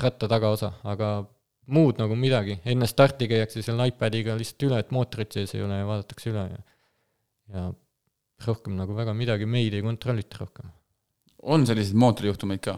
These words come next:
Speaker 1: Minu teada ei ole.
Speaker 2: Okei.
Speaker 1: Vähemalt minu kõrvu pole tulnud, et oleks.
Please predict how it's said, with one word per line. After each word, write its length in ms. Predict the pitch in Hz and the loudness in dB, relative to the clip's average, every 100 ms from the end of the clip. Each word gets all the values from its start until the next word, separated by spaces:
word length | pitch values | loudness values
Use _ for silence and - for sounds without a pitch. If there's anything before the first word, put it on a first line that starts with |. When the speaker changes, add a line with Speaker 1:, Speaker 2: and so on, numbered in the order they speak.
| 85 _ _ - 113 | -8 _ _ 0 2
Speaker 1:
Minu 160 | 98 | 4
teada 240 | 92 92 92 | 2 0 0
ei 80 | |
ole. 160 | 92 85 90 - _ 107 101 | -2 -4 -8 -16 _ -20 -20
Speaker 2:
Okei. 180 | 110 95 _ 110 | -20 -20 _ -8
Speaker 1:
Vähemalt 240 | 92 90 _ _ _ - | -6 -6 _ _ _ -2
minu 160 | 101 95 | 0 0
kõrvu 240 | 98 98 | -2 -2
pole 160 | 92 90 | -4 -2
tulnud, 320 | 98 92 - | -2 -2 -6
et 220 | - - | -14 -12
oleks. 260 | 85 - | -14 -16